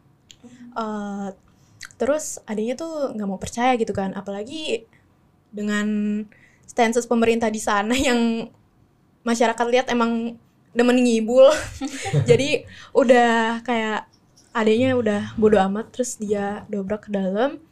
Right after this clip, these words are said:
Speaker 2: Pas dia nyampe ke dalam, ternyata udah ada satu orang yang dibawa oleh ambulans untuk ke rumah sakit.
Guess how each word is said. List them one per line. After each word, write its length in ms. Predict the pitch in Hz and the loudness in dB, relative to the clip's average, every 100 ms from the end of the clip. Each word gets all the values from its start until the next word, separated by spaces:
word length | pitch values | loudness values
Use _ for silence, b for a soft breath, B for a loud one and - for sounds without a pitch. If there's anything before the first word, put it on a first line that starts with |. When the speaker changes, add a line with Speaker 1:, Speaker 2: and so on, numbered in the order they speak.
| - B B - | -18 B B -6
Speaker 2:
Pas 160 | 214 | -6
dia 380 | - 208 208 196 196 | -4 -2 0 0 -2
nyampe 360 | 196 196 196 | -2 -4 -4
ke 100 | 196 | -4
dalam, 520 | 196 190 190 262 330 | -2 0 2 0 0
ternyata 760 | 330 233 202 196 - 294 311 - - | -6 -6 -6 -6 -2 -2 -2 -6 -6
udah 260 | 220 208 190 | -2 0 0
ada 240 | 190 233 277 - b b b b | 0 0 0 -2 b b b b
satu 340 | - 240 233 208 | -2 0 2 2
orang 320 | 208 247 269 | 2 -2 -2
yang 180 | 262 277 285 285 - | -4 -6 -8 -14 -10
dibawa 880 | 214 220 214 196 196 185 202 254 - | -6 -4 -4 -2 0 0 2 0 0
oleh 220 | 202 202 | -4 -2
ambulans 640 | 196 190 185 190 240 254 | -2 -2 -2 -2 -2 -4
untuk 220 | 220 214 233 | -8 -12 -10
ke 60 | |
rumah 180 | 208 190 | -8 -6
sakit. 600 | 190 196 _ - 214 208 | -6 -10 _ -8 -4 -4